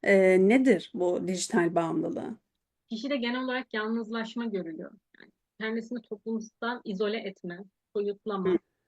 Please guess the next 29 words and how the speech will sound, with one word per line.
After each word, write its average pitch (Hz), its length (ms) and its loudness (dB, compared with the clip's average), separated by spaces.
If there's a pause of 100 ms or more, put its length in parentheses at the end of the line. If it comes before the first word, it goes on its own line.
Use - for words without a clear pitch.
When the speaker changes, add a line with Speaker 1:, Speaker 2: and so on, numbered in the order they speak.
(140)
Speaker 2:
Aslında 247 180 -8
sanal 247 300 -2
topluluk 254 480 -8
dediğimiz 240 360 -4
de 233 120 -4
bir 220 80 -10
kavram 220 560 -6
var. 196 280 -8 (240)
Ee, 202 80 -4 (340)
yani 208 400 -4 (920)
as-, 220 340 -8
sanalda 247 400 0
oluşan 233 480 -6 (140)
arkadaş 220 400 -2 (100)
grupları. - 360 -14 (380)
Bunlar 220 220 4
Speaker 1:
Hı 208 40 6
hı. 220 40 2
Speaker 2:
gerçekten 233 420 -8
arkadaşların 220 720 -6
değil. 208 180 -4 (420)
Ama 247 140 -6
sanal 254 440 -2
ortamda 226 640 -6 (260)
ki 277 200 -8 (100)
kurduğun, 240 500 -8 (200)
e, 202 260 -2
bir 226 180 -8
grup 214 220 -6